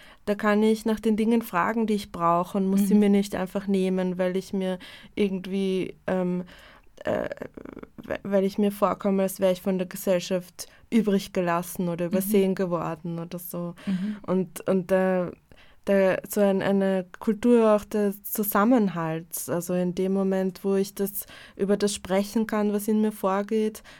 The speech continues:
Speaker 1: dann kann ich das auch kommunizieren. Und ich
Speaker 2: Mhm.
Speaker 1: habe so das Gefühl, das Tarot schafft so etwas, wo man so in ganz so tiefe Gefilde abtauchen kann und, und, und, und sich so an den,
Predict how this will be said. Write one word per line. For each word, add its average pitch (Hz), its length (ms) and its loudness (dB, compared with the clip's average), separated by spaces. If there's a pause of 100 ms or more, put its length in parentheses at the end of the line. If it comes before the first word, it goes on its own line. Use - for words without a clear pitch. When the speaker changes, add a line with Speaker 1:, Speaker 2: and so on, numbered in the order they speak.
Speaker 1:
dann 214 120 -2
kann 220 180 0
ich 226 120 -2
das 220 200 -8
auch 220 160 -6
kommunizieren. 220 840 0 (260)
Und 185 200 -2
ich 196 100 0
Speaker 2:
Mhm. 214 40 4
Speaker 1:
habe 202 100 2
so 233 120 0
das 214 220 -2
Gefühl, 226 300 -2
das 220 160 0
Tarot 220 640 0
schafft 208 380 -6
so 220 80 -2
etwas, 214 540 -2 (340)
wo 214 260 0
man 214 240 2
so 214 280 0
in 208 220 -2
ganz 214 580 -4 (260)
so - 220 -2
tiefe 226 920 0
Gefilde 226 840 2 (180)
abtauchen 185 760 -2
kann 180 440 -6
und, 180 320 -6
und, 185 460 -4 (400)
und, 196 360 -2 (260)
und 202 220 0
sich 208 320 -4
so 202 580 -2 (120)
an 202 240 -2
den, 196 500 -2